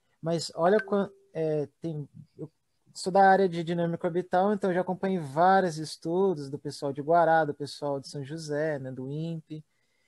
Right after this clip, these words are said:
Então, eu já acompanhei vários estudos da parte de órbitas, né? Inclusive o Wheeler próprio, né, fez um estudo com o Bertocchini, é, so-, sobre esses asteroides. Agora você tá falando da parte de engenharia, da parte de instrumentação.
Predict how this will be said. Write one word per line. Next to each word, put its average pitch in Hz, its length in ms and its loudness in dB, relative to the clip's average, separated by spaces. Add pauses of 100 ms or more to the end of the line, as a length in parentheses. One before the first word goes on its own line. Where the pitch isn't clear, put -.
Então, 151 100 -8
eu 147 40 -2
já 165 60 0
acompanhei 170 380 -2
vários 180 320 4
estudos 185 320 -4
da 180 100 2
parte 170 280 0
de 165 160 -2
órbitas, 165 680 2
né? 160 160 -6
Inclusive 185 380 2
o 220 120 2
Wheeler 208 360 4
próprio, 185 500 0
né, 185 280 -6
fez 147 180 -6
um 156 100 -6
estudo 175 480 -8 (240)
com 147 80 -20
o 139 40 -14
Bertocchini, 156 600 -10 (640)
é, 147 320 -4
so-, - 180 -16 (140)
sobre 151 640 -4
esses 143 220 -10
asteroides. 147 880 -4 (500)
Agora 156 200 2
você 156 60 -4
tá 185 100 2
falando 175 200 0
da 170 100 6
parte 165 320 0
de 151 120 -8
engenharia, 156 460 0
da 170 100 2
parte 151 280 -2
de 147 80 -8
instrumentação. 147 960 -8